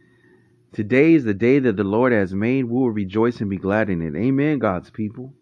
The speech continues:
Today we're gonna be taking a look at First Corinthians chapter thirteen, verse eleven.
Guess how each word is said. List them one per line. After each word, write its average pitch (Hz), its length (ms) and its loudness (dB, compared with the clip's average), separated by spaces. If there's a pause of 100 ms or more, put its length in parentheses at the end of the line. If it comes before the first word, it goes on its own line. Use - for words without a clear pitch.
(680)
Today 180 220 6
we're 190 100 4
gonna 180 140 4
be 160 140 -2
taking 156 280 0
a 139 40 0
look 131 280 0
at 101 260 -2
First 151 280 0
Corinthians 104 920 -6 (580)
chapter 123 400 0
thirteen, 101 880 -2 (680)
verse 98 340 -4
eleven. 98 480 -6